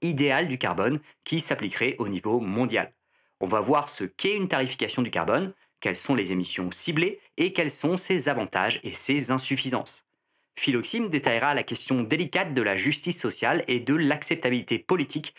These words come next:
d'une tarification du carbone, qui dépend de la manière dont l'argent est récolté et surtout de la façon dont les recettes sont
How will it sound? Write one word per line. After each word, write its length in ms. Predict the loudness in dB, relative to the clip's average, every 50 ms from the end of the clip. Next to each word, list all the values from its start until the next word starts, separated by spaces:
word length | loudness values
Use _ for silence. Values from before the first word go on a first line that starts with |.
| -20 -18 _
d'une 300 | -4 -2 0 0 0 0
tarification 640 | 0 0 0 0 -2 -4 -4 -4 -4 0 0 0 0
du 60 | 2
carbone, 360 | 2 0 2 2 2 0 -2 -8 _ _ _ _ _ _ _ _
qui 100 | -8 -4
dépend 300 | -2 -2 0 2 2 2
de 100 | 2 2
la 100 | 2 2
manière 460 | 2 2 2 2 2 2 2 0 0 -2
dont 140 | -2 -2
l'argent 340 | 0 0 0 2 2 0 2
est 160 | 2 0 -2
récolté 640 | 0 0 0 2 2 2 0 2 0 -2 -2 -2 -6 _ -20 _ _ _ 0
et 180 | 2 2 2
surtout 640 | 0 0 -2 0 0 -2 -2 -2 -2 -2 -2 -2 -2 -2
de 80 | 0 0
la 120 | 0 0
façon 400 | 0 0 0 0 2 2 2 2
dont 160 | 4 2 2
les 80 | 2 2
recettes 340 | 2 2 2 0 0 0 0
sont 240 | 0 0 0 -2